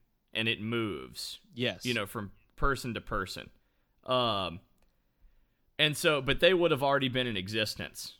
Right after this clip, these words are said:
Speaker 1: You know, like, at the time of the thirteenth Lord Commander.
Speaker 2: Yeah,
Speaker 1: Uh,
Speaker 2: exactly.
Speaker 1: because that was the point of the wall,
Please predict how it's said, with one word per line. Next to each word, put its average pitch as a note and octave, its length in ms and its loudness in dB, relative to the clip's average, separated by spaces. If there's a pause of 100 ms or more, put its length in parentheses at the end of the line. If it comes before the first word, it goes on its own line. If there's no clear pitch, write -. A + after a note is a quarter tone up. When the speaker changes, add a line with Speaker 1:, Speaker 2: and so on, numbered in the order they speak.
(880)
Speaker 1:
You C3+ 80 2
know, B2 160 2
like, A2+ 260 -2
at A2+ 120 -2
the A#2 80 -2
time A#2 340 -4
of G#2 60 -8
the G#2 80 -10
thirteenth G#2+ 520 -4
Lord G2+ 300 -6
Commander. E2+ 640 -8
Speaker 2:
Yeah, G#2 220 0
Speaker 1:
Uh, - 100 -2
Speaker 2:
exactly. G#2+ 520 2
Speaker 1:
because A2+ 440 0
that C3 220 2
was B2+ 120 -2
the A#2 100 -2
point B2+ 340 -4
of G#2 100 -6
the G2 80 -6
wall, G#2+ 580 -2